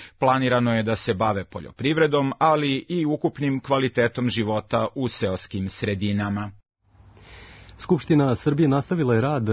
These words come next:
Speaker 2: postavljanjem poslaničkih pitanja, a potom su poslanici prešli na razmatranje redovnog godišnjeg izveštaja Zaštitnika građana za dve hiljade osamnaestu godinu.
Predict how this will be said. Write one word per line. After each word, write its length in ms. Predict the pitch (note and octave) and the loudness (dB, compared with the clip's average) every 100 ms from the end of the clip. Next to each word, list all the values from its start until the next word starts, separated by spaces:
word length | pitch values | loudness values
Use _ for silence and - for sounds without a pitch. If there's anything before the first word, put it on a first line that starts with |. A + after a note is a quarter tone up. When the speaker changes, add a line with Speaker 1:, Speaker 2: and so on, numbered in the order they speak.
| G#2 | 0
Speaker 2:
postavljanjem 560 | A#2 A2+ D3 B2 G#2+ G2 | 0 0 0 0 0 0
poslaničkih 580 | A2+ - A#2 - G2 - | -2 -2 -4 -2 -6 -2
pitanja, 480 | G#2 G2+ G#2 F2+ | -2 0 -2 -2
a 40 | F2 | -4
potom 280 | C3 - D3+ | -4 -4 -6
su 200 | - G#2 | -4 -2
poslanici 580 | A2 G#2 C3+ A2 - | -4 -2 -2 -2 -2
prešli 380 | G2 G#2+ G2+ B2 | -2 -2 -2 -2
na 200 | G2+ G2 | 0 0
razmatranje 600 | F#2+ E2+ G2 F#2+ A#2 G2+ | -2 -2 -4 -2 -2 0
redovnog 380 | G2+ G#2 G2 F#2 | 0 0 0 -2
godišnjeg 440 | G2+ G2+ G2 G2 | -2 -2 -2 -2
izveštaja 640 | F#2+ F#2+ F#2+ - F#2+ F#2 F2 | -2 -2 -2 -2 -2 -2 -2
Zaštitnika 600 | F#2 F2+ A2 G2+ F2+ F2+ | -2 -2 -4 -4 -4 -4
građana 460 | F2+ F#2+ F2+ F2 | -2 -2 -2 -4
za 140 | E2 F2+ | -4 -4
dve 140 | F#2 | -2
hiljade 280 | F2 F#2+ F2 | -2 -2 -4
osamnaestu 560 | F2 F#2+ F2 E2+ - F#2+ | -4 -2 -2 -2 -4 -8
godinu. 300 | D#2+ E2+ | -6 -10